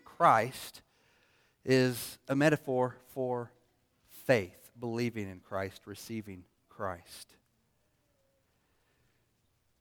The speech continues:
And the food that endures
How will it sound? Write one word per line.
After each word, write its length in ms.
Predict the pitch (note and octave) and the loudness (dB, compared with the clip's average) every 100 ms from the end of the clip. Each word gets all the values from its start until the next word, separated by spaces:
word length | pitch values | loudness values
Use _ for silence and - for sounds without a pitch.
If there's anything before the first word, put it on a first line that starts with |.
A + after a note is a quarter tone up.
| _ _ _ _ _ _ _ _ _ _ _ _ _ _ _ _ _ _ _ _ _ - | _ _ _ _ _ _ _ _ _ _ _ _ _ _ _ _ _ _ _ _ _ -4
And 100 | B2 | -4
the 60 | |
food 380 | - - F3 F#3 | -2 4 6 6
that 120 | D#3 | 4
endures 680 | C#3+ C3+ D3 D#3+ D#3 D3 - | 4 2 4 4 4 2 -10